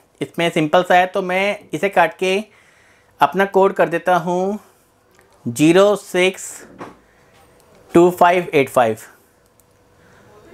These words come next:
So, ये कोड मुझे याद रहेगा, मेरे मोबाइल नंबर का एंड के, अ, सिक्स डिजिट हैं ये,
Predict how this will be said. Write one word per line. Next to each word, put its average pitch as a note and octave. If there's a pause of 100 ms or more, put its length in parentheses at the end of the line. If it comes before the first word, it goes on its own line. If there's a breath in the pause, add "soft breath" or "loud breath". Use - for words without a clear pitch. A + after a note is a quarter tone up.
(540)
So, E3+
ये E3+
कोड F#3+
मुझे G#3
याद D3+
रहेगा, F3
मेरे F#3+
मोबाइल D3+
नंबर E3+
का F3
एंड C3+
के, E3
अ, C#3 (280)
सिक्स E3
डिजिट C3+
हैं F3+
ये, F3+